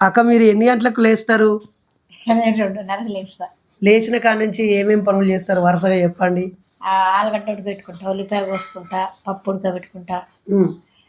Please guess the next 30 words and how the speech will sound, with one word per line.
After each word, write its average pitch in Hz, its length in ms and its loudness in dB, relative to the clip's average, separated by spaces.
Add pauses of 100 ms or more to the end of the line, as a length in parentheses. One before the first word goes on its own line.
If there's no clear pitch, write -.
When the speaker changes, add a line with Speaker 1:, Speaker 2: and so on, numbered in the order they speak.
(260)
Speaker 2:
ఆ 190 240 0
తర్వాత 196 380 -4
ఇక 208 100 -2
అన్ని 190 220 -4
ఫ్రెష్ 208 320 -6
అయిపోయిన 196 280 -6
తర్వాత 196 240 -6
అన్ని 196 180 -4
బ్యాగులు 190 340 -2
చదురుకొని, 196 460 -6
స్నానం 180 420 -8
చేసి, 185 220 -10
దేవుడికి 185 360 -6
దీపం 180 320 -10
ముట్టించేసుకొని 190 560 -8
వస్తాం. - 680 -8
Speaker 1:
ఉమ్. 156 180 0 (1600)
ఈడికి 220 220 6
వచ్చినాక 220 360 0
ఏమేం 214 220 2
పనులు 208 240 2
ఉంటాయి 196 200 0
మళ్ళా? 185 340 2 (320)
Speaker 2:
ఇక్కడికి 214 300 -6
వచ్చినాక 214 640 -2
పప్పు 196 240 -6
గ్రైండర్ 190 380 -4
వేసుకుంటా, 175 760 -6
ఇడ్లీ 175 260 -6
వడపప్పు, 180 600 -4